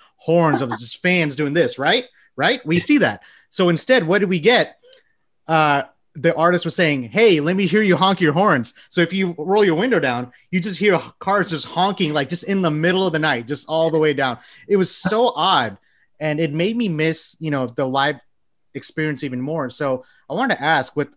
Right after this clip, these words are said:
all the experience that both of you have gained in, with all the connections you have made,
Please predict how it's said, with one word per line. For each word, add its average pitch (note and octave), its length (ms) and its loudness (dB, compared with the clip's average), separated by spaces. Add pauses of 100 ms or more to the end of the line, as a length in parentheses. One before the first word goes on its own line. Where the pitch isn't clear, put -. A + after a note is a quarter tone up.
all G#3+ 200 0
the B3+ 80 -2
experience E3 400 -6
that B2+ 260 -4
both D3+ 220 -2
of C#3+ 60 -6
you C#3+ 100 -6
have B2 180 -6
gained B2+ 240 -4
in, B2+ 160 -2
with A2 140 -8
all C#3+ 80 -4
the C#3+ 100 -8
connections C3 540 -8
you B2+ 120 -4
have A#2+ 100 -4
made, A#2+ 400 -6